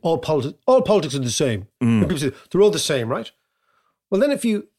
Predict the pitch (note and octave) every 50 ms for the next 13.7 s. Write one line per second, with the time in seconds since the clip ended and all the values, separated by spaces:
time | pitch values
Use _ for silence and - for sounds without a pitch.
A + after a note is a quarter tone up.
0 | _ _ - - E3+ E3+ C3 G#2+ - F#3+ G#3 A3+ B3+ A#3+ F3+ F3 E3+ D3 - -
1 | - D3+ C#3 - - B2 G#2 - - - - - D3 C#3+ C3 - - - - -
2 | - - - - - - C3 A2+ - - A#2+ A2 A2 - - - - C#3 B2 -
3 | - - - - _ _ _ _ _ _ _ _ _ _ _ _ _ _ _ -
4 | F3+ A#3 A#3 G#3 F3+ - - - F3 - - - - A3+ G#3+ D3 A#2 A#2 A#2+ A#2+
5 | - A#2+ A#2 A2+ - - - - - _ - - B2+ B2 A#2+ A2+ G#2+ A2 A2+ A2+
6 | A2 A2+ C#3 F3+ - - D3 C3 E3+ G#3 - - A#3 - _ _ _ _ _ _
7 | _ _ _ _ - C3 C3 C#3 C3+ - - F#3 F3 D3+ E3+ F3+ F3+ D#3 - -
8 | E3 D3+ C#3+ C#3+ D#3+ C3 C3 C#3+ D3 D3+ D#3 D#3 C3+ - D#3 C#3 B2+ - B2+ A#2+
9 | A#2+ B2+ - - - - _ _ _ _ _ - D#3 C3+ B2+ A#2+ - - C3+ B2
10 | A2+ - - C3 - - D3+ D#3 - - - - - G#2 G2 F2+ E2 - _ _
11 | _ _ - F3 E3+ F3+ G3+ B3+ B3 G3 A3 F3+ - D#3+ C#3 B2 C3 A#2+ A#2+ A#2+
12 | A#2+ - - - - F3+ F#3 G3 G#3 - - - - - - _ _ _ _ -
13 | D#3 D3 C#3+ C#3 C#3 C3 B2 A2 - - - - - -